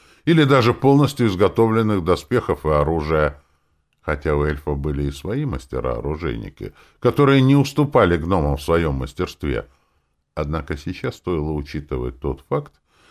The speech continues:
что в последнее время необходимость в поставках готового оружия и доспехов достаточно хорошего качества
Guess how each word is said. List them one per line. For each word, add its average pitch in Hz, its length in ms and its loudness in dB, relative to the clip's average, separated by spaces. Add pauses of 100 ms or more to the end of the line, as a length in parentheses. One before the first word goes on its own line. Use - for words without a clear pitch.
(140)
что - 180 0
в - 80 -10
последнее 127 580 4
время 135 280 4
необходимость 107 760 2
в - 40 -20
поставках 90 560 0
готового 80 580 0
оружия 87 400 2
и 78 80 0
доспехов 80 680 -4 (380)
достаточно 67 640 -6
хорошего 78 580 -4
качества - 680 -8